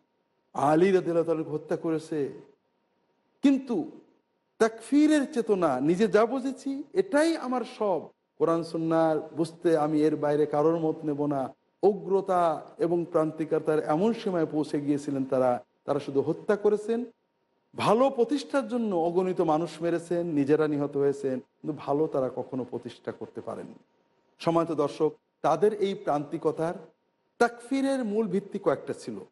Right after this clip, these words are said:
একটা হলো সকল কবিরা গুনাহকে কুফরি মনে করা,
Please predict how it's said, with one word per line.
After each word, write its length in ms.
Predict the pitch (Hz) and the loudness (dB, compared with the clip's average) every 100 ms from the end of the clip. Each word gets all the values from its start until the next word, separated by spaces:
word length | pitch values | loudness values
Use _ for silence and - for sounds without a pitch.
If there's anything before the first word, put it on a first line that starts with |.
| _ | _
একটা 240 | 127 - 156 | -14 -2 0
হলো 320 | 165 202 - - _ _ _ _ _ - | 0 -2 -6 -16 _ _ _ _ _ -6
সকল 480 | 233 226 254 254 | -2 0 2 0
কবিরা 400 | 247 185 160 156 | 0 -2 0 0
গুনাহকে 420 | 139 147 160 175 196 - _ _ - | 0 -4 -6 -6 -8 -10 _ _ -2
কুফরি 260 | 196 175 | 0 2
মনে 220 | 151 135 123 | 2 0 -4
করা, 260 | 120 127 | -4 -6